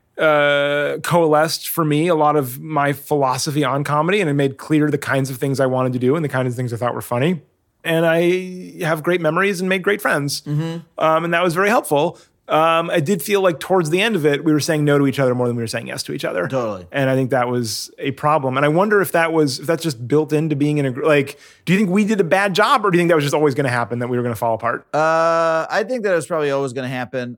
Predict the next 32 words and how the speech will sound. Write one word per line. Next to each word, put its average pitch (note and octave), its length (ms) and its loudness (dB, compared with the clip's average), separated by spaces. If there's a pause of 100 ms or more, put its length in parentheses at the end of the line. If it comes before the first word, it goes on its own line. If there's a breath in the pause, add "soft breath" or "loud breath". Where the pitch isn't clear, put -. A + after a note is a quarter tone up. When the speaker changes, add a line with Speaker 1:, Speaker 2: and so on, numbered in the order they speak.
(120)
Speaker 2:
I C#3 100 0
think G3 300 -2
that, E3 200 0
you C3 80 0
know, A#2 140 0
the, A#2+ 240 -4
the A#2+ 140 -6
structure F3+ 440 -4
of C#3+ 200 -2
the C3 80 -2
group B2 320 -2
was A#2 180 -2
built B2 480 0
on A2+ 400 -4 (100)
the G#2+ 460 -4 (340 soft breath)
social D3 380 0
structure C#3+ 500 -2
of A#2+ 300 0
young B2 240 -2
men A#2+ 400 -2 (140)
in B2+ 120 -2
Speaker 1:
Uh-huh. B2 260 -2
Speaker 2:
college A#2+ 500 -2
and A#2+ 80 -4
in A2+ 60 -2
their A2+ 120 -2
early A2+ 180 -2
twenties, B2+ 520 -4
right? A#2+ 260 -2
Which A#2 220 -4
was, A#2 180 -4
like, A2+ 340 0